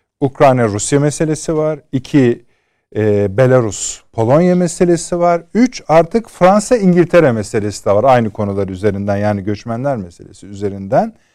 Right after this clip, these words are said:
çatışmalar yaşanıyor bazı bölgelerde. Türkiye açısından da bu işin sorumluluğunu Ankara'ya yıkmak konusunda bu bölgede bir siyasi eğilim var.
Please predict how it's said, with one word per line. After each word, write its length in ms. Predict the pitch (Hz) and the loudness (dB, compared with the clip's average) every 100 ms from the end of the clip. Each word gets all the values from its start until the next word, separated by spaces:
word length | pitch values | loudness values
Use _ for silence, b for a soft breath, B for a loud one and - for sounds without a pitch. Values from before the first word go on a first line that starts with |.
| _ _ _ | _ _ _
çatışmalar 640 | - 147 - - 127 120 92 | -4 -4 -4 -2 2 4 2
yaşanıyor 760 | 92 - 117 107 110 127 170 _ - | -2 -6 -6 -4 -4 -4 -8 _ -14
bazı 400 | 92 90 92 90 | -12 -10 -8 0
bölgelerde. 920 | 117 120 139 135 131 127 147 160 180 b b b _ | 0 4 4 6 6 4 2 0 0 b b b _
Türkiye 400 | 190 190 185 156 | -2 -2 0 0
açısından 680 | 139 147 - 160 190 220 165 | 0 -6 -10 -8 -6 -4 -4
da 140 | 123 | -2
bu 100 | 170 | -2
işin 200 | 175 - | -4 -6
sorumluluğunu 920 | 127 - 160 165 151 113 117 135 151 170 | -10 -2 0 2 2 0 0 -2 -6 -4
Ankara'ya 680 | 156 196 180 156 131 131 127 | -2 0 -2 0 0 0 0
yıkmak 600 | 110 131 - 170 185 - | -2 -4 -2 0 0 -2
konusunda 800 | 127 113 107 110 104 110 175 214 _ _ _ _ _ | -6 -6 -10 -10 -8 -2 -2 -2 _ _ _ _ _
bu 320 | 131 139 185 | -14 -4 0
bölgede 640 | 147 123 107 117 110 190 165 | 4 4 4 0 2 2 2
bir 420 | 175 170 - _ _ _ _ _ _ _ | 0 0 -10 _ _ _ _ _ _ _
siyasi 880 | - - 175 151 135 - - 196 196 - _ _ _ _ _ _ _ _ _ _ _ _ _ _ _ _ - | -16 0 6 6 6 2 -4 -2 -4 -8 _ _ _ _ _ _ _ _ _ _ _ _ _ _ _ _ 2
eğilim 460 | 156 156 147 123 101 | 6 6 6 2 -2
var. 220 | 85 | -6